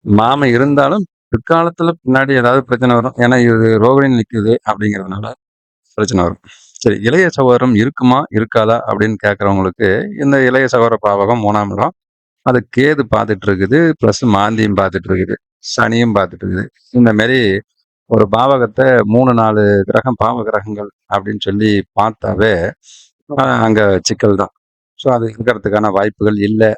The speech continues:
அப்படிங்கிறத நம்ம தெளிவா சொல்லணும். ஓகே, பார்க்கலாம். நம்ம நெக்ஸ்ட் வீடியோல கொஞ்சம் டீட்டெயில்டா பார்க்கலாம்.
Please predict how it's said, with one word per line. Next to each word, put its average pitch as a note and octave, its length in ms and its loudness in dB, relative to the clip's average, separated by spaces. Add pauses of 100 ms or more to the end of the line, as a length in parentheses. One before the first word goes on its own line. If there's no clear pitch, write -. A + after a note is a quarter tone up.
(100)
அப்படிங்கிறத G2 460 -2
நம்ம A2+ 360 0 (120)
தெளிவா F2+ 180 0 (100)
சொல்லணும். E2+ 240 -6 (500)
ஓகே, F2+ 260 -4 (720)
பார்க்கலாம். G2+ 280 0
நம்ம G2 260 2
நெக்ஸ்ட் G#2+ 180 -2
வீடியோல G#2 320 2 (360)
கொஞ்சம் A2+ 340 0
டீட்டெயில்டா G2 400 0
பார்க்கலாம். E2 340 -4